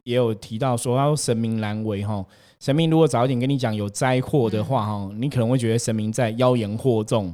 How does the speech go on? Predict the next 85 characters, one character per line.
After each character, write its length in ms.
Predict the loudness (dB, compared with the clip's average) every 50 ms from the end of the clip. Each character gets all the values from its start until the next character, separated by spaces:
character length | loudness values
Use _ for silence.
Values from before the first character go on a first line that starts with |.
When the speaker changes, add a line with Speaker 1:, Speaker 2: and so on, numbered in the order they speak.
| -10 _ -18
Speaker 2:
对。 400 | -16 -14 -14 -14 -14 -14 -12 -6
Speaker 1:
那 160 | 0 2 2 2
不 160 | 2 2 2
跟 140 | 4 4 4
你 120 | 4 2
讲 220 | 2 0 0 0 0
吼， 160 | 0 0 0
大 140 | 2 2 2
家 60 | 4
又 120 | 4 4
不 60 | 4 4
晓 160 | 2 0 0
得 100 | -2 -2
预 180 | -2 0 -2
防 240 | 0 0 -2 -4 -4 -4
吼， 160 | -4 -4 -4
我 120 | -6 -6 -4
觉 140 | -2 0
得 80 | 0 2
那 80 | 2 2
个 320 | 2 2 0 -2 -6 -8
心 260 | -6 -4 -2 0 0
态 160 | 2 2 2
就 80 | 0 0
跟 160 | 0 0 0
政 220 | 0 0 0 -2 -2
府 160 | -4 -8 -8
一 60 | -6
样。 200 | -6 -6 -6 -6 -8
Speaker 2:
对 120 | -10 -10
啊， 140 | -10 -10 -12
然 100 | -12 -12
后 60 | -14
神 180 | -14 -12 -14 -14
明 160 | -12 -14 -14
也 140 | -14 -14 -14
是 160 | -14 -14 -14
说， 260 | -12 -10 -8 -6 -6
如 120 | -4 -4 -4
果 100 | -4 -6
今 180 | -6 -6 -8
天 160 | -6 -6 -6
话 300 | -8 -6 -6 -6 -6 -6
说 100 | -6 -8
得 80 | -10 -10
比 40 | -8
较 100 | -8 -8
严 340 | -8 -8 -10 -10 -10 -10 -10
重， 240 | -8 -8 -6 -6
会 140 | -6 -6 -6
觉 100 | -6 -6
得 120 | -8 -8 -8
神 180 | -8 -8 -8
明 120 | -8 -8 -10
是 120 | -10 -10
在 120 | -12 -12 -12
恐 240 | -14 -14 -16 -16 -12
吓 160 | -10 -10 -10
大 240 | -10 -10 -10 -10 -10
家。 300 | -12 -12 -12 -12 -12 -14 _ _ _ _ _ -14
那 60 | -12
今 140 | -10 -8 -8
天 100 | -6 -6
如 100 | -6 -4
果 240 | -2 -2 -2 -2
话 320 | -4 -6 -8 -6 -4 -4 -4
讲 160 | -4 -4 -6
得 120 | -8 -8
带-， 180 | -8 -6 -6 -8 -8 -8 -14 _ _ _
带 160 | -6 -4 -4 -2
过 160 | -2 -2 -2
比 80 | -4
较 160 | -4 -4 -4 -4
轻 340 | -4 -6 -6 -6 -6 -6
松， 220 | -8 -8 -8 -8 -8
又 80 | -8
觉 100 | -8 -8
得 120 | -6 -6 -6
神 180 | -6 -6 -8
明 160 | -8 -8 -8 -8
好 100 | -8 -8
像 180 | -8 -8 -10 -10
怎 100 | -12 -14
么 100 | -12 -10
都 240 | -8 -6 -6 -8